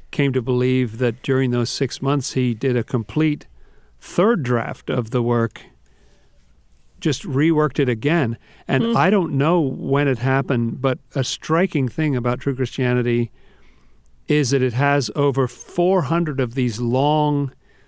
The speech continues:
Speaker 1: similes. I studied them and wrote a paper on it and,
Speaker 2: Hmm.
Speaker 1: uh, pr-, made a presentation about it at some point. And, um, uh, long, elaborate similes. And, uh,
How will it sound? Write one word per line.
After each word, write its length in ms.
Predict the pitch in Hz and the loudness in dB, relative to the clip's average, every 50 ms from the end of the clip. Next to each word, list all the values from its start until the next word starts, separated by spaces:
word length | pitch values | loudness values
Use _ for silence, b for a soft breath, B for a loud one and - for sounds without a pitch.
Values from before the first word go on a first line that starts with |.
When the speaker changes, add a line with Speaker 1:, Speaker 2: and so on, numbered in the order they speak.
| b b | b b
Speaker 1:
similes. 760 | b - - - - 160 156 156 147 131 120 107 110 117 113 | b -6 -4 0 0 2 2 2 2 0 0 0 -2 -2 -2
I 120 | 131 123 120 | -2 -2 -2
studied 440 | - - - - 143 135 131 127 | -2 -4 -4 -2 0 0 0 0
them 200 | 113 123 120 120 | -2 -2 -2 0
and 380 | 113 113 113 110 113 117 151 - | 0 -2 -2 -4 -6 -6 -8 -4
wrote 160 | 117 123 123 117 | -2 -2 -2 -2
a 40 | |
paper 400 | - - 135 135 131 - - 139 | -2 -2 -2 -2 -2 -2 -4 -4
on 140 | 123 120 120 | -4 -2 -4
it 120 | 113 117 - | -4 -4 -6
and, 580 | 160 143 120 117 113 - - - 196 185 175 - | -8 -8 -8 -8 -8 -10 -12 -12 -14 -12 -8 -4
Speaker 2:
Hmm. 60 | 269 | -2
Speaker 1:
uh, 320 | 269 202 160 120 156 151 143 - | -2 -2 -2 -2 -6 -10 -12 -10
pr-, 140 | - 160 160 | -8 -8 -6
made 240 | 151 143 131 123 | -6 -6 -6 -6
a 40 | 117 | -6
presentation 580 | 110 - 131 123 120 113 - 127 131 123 - 147 | -6 -6 -6 -6 -6 -6 -4 -4 -4 -4 -6 -8
about 200 | 127 127 123 120 | -6 -6 -4 -4
it 40 | 117 | -6
at 100 | 120 131 | -6 -6
some 180 | - 143 123 113 | -6 -6 -4 -2
point. 220 | 127 127 117 - B B B B B B B B B B - - | -2 -2 -2 -4 B B B B B B B B B B -6 0
And, 400 | 147 139 139 135 131 123 - - | 2 2 4 4 2 0 -2 -4
um, 600 | 151 147 135 127 131 127 127 127 123 120 117 113 107 - - _ b b b b b b b b b b - - - | -2 0 0 2 2 2 2 2 2 0 -2 -4 -6 -10 -18 _ b b b b b b b b b b -18 -8 -4
uh, 120 | - 135 117 | -2 0 0
long, 460 | 120 123 135 143 165 180 185 175 151 | 0 2 2 2 2 2 2 2 0
elaborate 520 | 131 127 135 143 151 156 139 143 123 - - | 0 0 0 0 0 0 0 -2 -2 -4 -4
similes. 840 | - - 156 147 156 156 135 123 117 113 113 117 113 - - - - - | -4 -2 -2 0 0 0 0 0 0 0 0 0 -2 -4 -6 -10 -10 -6
And, 440 | - 139 131 127 123 123 117 - - - b b b b b b b b b b b b - - - - _ _ - | -2 0 0 2 2 0 -2 -4 -8 -14 b b b b b b b b b b b b -20 -20 -20 -20 _ _ -4
uh, 460 | 143 139 131 127 123 123 120 120 117 | 0 0 2 2 2 2 2 0 0